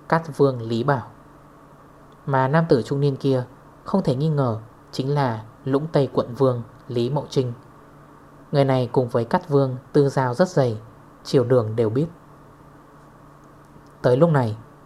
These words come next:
sự tình đã rất rõ ràng. Lý Bảo dưới sự nâng đỡ của Lý Mậu Trinh đã phát binh vây khốn kinh sư, xúi giục quân thần bức cung xoáy vị.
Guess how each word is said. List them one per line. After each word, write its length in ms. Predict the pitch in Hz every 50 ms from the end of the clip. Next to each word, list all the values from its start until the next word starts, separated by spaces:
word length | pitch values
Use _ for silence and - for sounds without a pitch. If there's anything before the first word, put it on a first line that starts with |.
| - -
sự 180 | - - 147 120
tình 320 | - 143 131 117 110 110
đã 220 | 120 123 123 127 131
rất 140 | 170 170
rõ 120 | 170 160 151
ràng. 260 | - 143 127 113 107 - - - - - - - - - - - - - - - - - - -
Lý 180 | 139 131 127 131
Bảo 280 | 151 156 139 120 107 - - - - - - - - - -
dưới 180 | - 139 127
sự 240 | 120 - - 151 104
nâng 240 | 127 131 135 127 127
đỡ 180 | 120 131 139 160 160
của 120 | - 135
Lý 160 | 120 117 117 127
Mậu 160 | 151 139 117
Trinh 300 | - - 139 127 123 127 - - - - - - - - -
đã 180 | 147 135 135 127
phát 280 | - - - 170 -
binh 320 | 156 139 131 123 120 117 117
vây 180 | 151 151 147
khốn 340 | 147 - - 127 117 120 123
kinh 200 | - 151 143 135
sư, 280 | - - 135 127 123 120 - - - - - - - -
xúi 200 | - - - 143
giục 200 | 156 180 156 - -
quân 180 | - 156 147 143
thần 240 | 143 135 120 110 104 - - - - - -
bức 200 | 165 165 165 -
cung 260 | - 156 143 131 123 113
xoáy 240 | - - 120 113
vị. 200 | 113 - 131 117